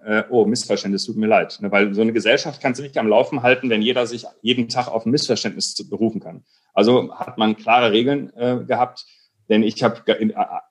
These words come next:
an der einen oder anderen Stelle schon gesehen, das sind keine islamisch dominierten Regeln, sondern es sind Regeln wirklich im Zusa-, dass man im, dass es im Zusammenleben klappt. Und diese Regeln, äh, sind,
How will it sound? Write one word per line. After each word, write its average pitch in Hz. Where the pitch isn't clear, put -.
an 107
der 107
einen 127
oder 135
anderen 120
Stelle 123
schon 123
gesehen, 113
das 110
sind 113
keine 131
islamisch 123
dominierten 98
Regeln, 85
sondern 95
es 104
sind 135
Regeln 143
wirklich -
im 123
Zusa-, 110
dass -
man 120
im, 139
dass 123
es -
im 170
Zusammenleben 123
klappt. -
Und 110
diese 131
Regeln, 151
äh, 117
sind, 107